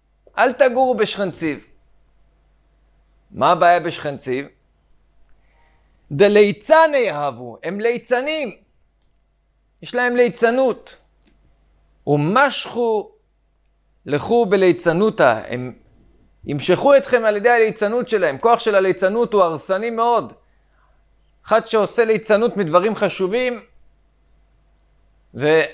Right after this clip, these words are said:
חמור מאוד. והמקום הזה, שכנציב, היו בו ליצנים. לפי זה הוא מבאר שזה רב אידי בר אבין התרחק מהם כדי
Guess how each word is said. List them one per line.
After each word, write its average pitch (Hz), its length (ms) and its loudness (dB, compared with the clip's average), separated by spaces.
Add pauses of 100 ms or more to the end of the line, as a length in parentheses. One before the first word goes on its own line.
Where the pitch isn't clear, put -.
(120)
חמור 233 480 0
מאוד. 214 420 -2 (320)
והמקום 139 920 0
הזה, 196 340 2
שכנציב, 185 720 -4 (2500)
היו 214 260 0
בו 214 140 0
ליצנים. 190 560 0 (2000)
לפי 202 160 -4
זה 196 120 4
הוא 214 80 2
מבאר 202 560 2 (1160)
שזה 214 340 0
רב 202 80 2
אידי 220 140 -2
בר 220 180 2
אבין 240 180 -2
התרחק 220 480 2
מהם 185 220 0
כדי 190 600 0